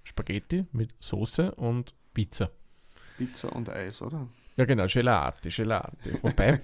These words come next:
Speaker 2: <laughs>
Speaker 1: hast du gewusst, wo es in Europa das beste italienische Eis gibt?
Speaker 2: In Deutschland?
Speaker 1: Na, in Wien.
Speaker 2: Achso, ich hab mir gedacht, da hat irgendeiner doch einen Preis gewonnen, oder? Oder war das ja der Wiener?
Speaker 1: Das kann schon sein. Ich weiß,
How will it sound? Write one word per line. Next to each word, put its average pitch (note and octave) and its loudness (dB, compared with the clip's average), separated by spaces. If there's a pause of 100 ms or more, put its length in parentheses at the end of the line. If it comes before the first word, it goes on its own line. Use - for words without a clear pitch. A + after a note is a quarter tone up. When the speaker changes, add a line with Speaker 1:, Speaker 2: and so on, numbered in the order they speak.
(140)
Speaker 2:
<laughs> - -6
Speaker 1:
hast B2+ 2
du C3+ 2
gewusst, A2 0
wo G#2+ 2
es C3+ -2
in C#3 -4
Europa A2+ 2
das - -4
beste - 0
italienische B2 0
Eis - -4
gibt? - -6 (640)
Speaker 2:
In A#2+ -10
Deutschland? E3+ -8 (120)
Speaker 1:
Na, A#2 4
in A#2+ 0
Wien. G2+ 4 (920)
Speaker 2:
Achso, - -6
ich - -2
hab A#2+ -4
mir C3 -2
gedacht, C#3 -6
da C#3 -6
hat D3 -4 (380)
irgendeiner D#3+ -2
doch E3+ -4
einen D#3+ -2
Preis C3 -6
gewonnen, A#2 -6
oder? C#3+ -6 (420)
Oder C#3 -8
war D3 -4
das F#3 -8
ja C#3 -4
der A#2+ -4
Wiener? A2+ -6 (340)
Speaker 1:
Das - -8
kann - 2
schon C3+ 4
sein. A#2 2
Ich - -6
weiß, - 0